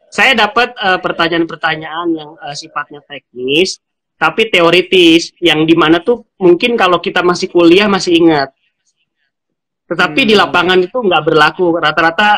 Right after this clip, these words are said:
Speaker 1: eh, rata-rata, eh, seperti itu bilang. Oh, Mas, mau tahu? Saya kira, saya kira ikut, iya. Tadi kan bilang nggak bisa ikut, ya. Wah, pokoknya lebih, lebih kejam lagi. Negara itu hutangnya banyak sama Ustaz Oktaf. Ini kalau, kalau jadi, kalau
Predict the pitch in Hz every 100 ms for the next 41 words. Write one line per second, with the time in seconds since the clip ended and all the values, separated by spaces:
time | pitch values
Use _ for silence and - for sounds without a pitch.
0 | 98 165 156 151 151 147 147 127 160 160
1 | 156 156 185 185 135 143 143 165 147 -
2 | 156 160 147 131 131 127 196 233 240 233
3 | 214 226 240 202 190 - 214 208 196 _
4 | _ - 214 208 226 240 240 233 220 202
5 | 202 220 254 202 214 226 185 170 170 185
6 | 185 180 165 135 _ _ _ _ 190 _
7 | - 247 208 220 247 233 190 196 196 180
8 | 202 190 190 185 190 262 240 220 - 190
9 | 185 196 202 226 220 202 220 208 160 208
10 | 196 180 175 185 175 - 185 180 - 156
11 | 151 _ _ _ _ - - 151 - -
12 | 202 175 165 165 175 _ - 175 175 160
13 | 160 160 156 160 160 165 - - _ _
14 | - _ _ _ _ - 156 156 160